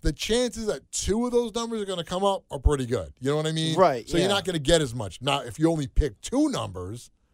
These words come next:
Speaker 2: Mm-hmm.
Speaker 1: and you pick it that you're only picking two numbers, well, the chance of that is, is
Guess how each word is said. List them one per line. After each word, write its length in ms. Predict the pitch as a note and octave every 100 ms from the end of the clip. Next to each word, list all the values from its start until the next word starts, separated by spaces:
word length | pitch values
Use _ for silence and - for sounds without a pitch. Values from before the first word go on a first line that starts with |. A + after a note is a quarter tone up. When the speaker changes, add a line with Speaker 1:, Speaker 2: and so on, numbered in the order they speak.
| -
Speaker 2:
Mm-hmm. 320 | D3 C3+ A#2 A2 - _ _ -
Speaker 1:
and 160 | D#3
you 120 | D3 C3+
pick 280 | - C#4 G#3+
it 100 | C3
that 160 | C3
you're 160 | C3 -
only 240 | C#3+ B2+
picking 460 | G#2+ A#3 - C3 A2+
two 260 | - F3+
numbers, 580 | D3 F3 A#2+ F2+ F2+ - _ _ _ _ _ _
well, 140 | C#3+ D3
the 100 | D3+
chance 280 | F3 F3
of 120 | D3 C3+
that 360 | A3 F3+ D3+ _ _ _ _ _ -
is, 460 | C#3+ B2 G2+ - _
is 400 | B2+ A#2+ G#2+ G2